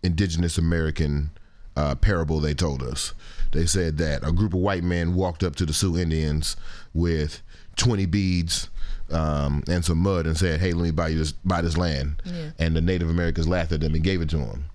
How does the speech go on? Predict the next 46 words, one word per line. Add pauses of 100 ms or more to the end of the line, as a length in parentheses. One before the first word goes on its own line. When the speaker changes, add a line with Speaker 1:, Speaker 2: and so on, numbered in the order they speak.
(480)
Speaker 1:
And
two
parties
walked
away
saying
two
different
things.
Speaker 2:
Mm-hmm. (220)
Speaker 1:
The
white
people
were
saying,
"Look
how
stupid
these
natives
were.
Speaker 2:
Right. (140)
Speaker 1:
We
bought
their
land
for
six
beads
and
a,
Speaker 2:
Mm-hmm.
Speaker 1:
and
a
plate
of
couscous." (220)
Speaker 2:
Yeah. (960)
Speaker 1:
Meanwhile,
and
this
is
where
I
stand,
<clears throat>